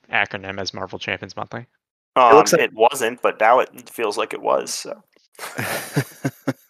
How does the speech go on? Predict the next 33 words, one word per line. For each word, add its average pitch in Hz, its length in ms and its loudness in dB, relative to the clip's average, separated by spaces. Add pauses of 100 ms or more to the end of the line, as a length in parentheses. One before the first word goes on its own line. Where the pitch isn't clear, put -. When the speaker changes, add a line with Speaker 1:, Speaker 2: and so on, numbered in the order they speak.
(960)
Speaker 3:
Uh, 120 260 6
yeah, 120 180 8
their, 123 280 6 (100)
their 127 160 6
store 120 260 4
hours 107 300 4
will 101 100 -2
close 95 240 -2
at 95 80 -4
eleven, 76 380 -4 (640)
so. 82 260 -2 (1900)
Speaker 2:
They'll 131 120 2
be 131 100 2
kicking 117 300 0
us 98 120 -2
out 92 200 -4
by - 120 -8
then. - 200 -12 (100)
Speaker 3:
They'll, 117 220 -2
yeah, 117 180 6
they'll 113 80 6
be 113 100 0
kicking 101 220 -6
us - 140 -4
out. 73 180 4 (1700)
Speaker 2:
All 113 80 6
right, 95 160 0
so - 140 -2
that, 147 320 4
that 135 120 4
wraps 160 220 2
up 151 120 -6
Friday, 113 600 2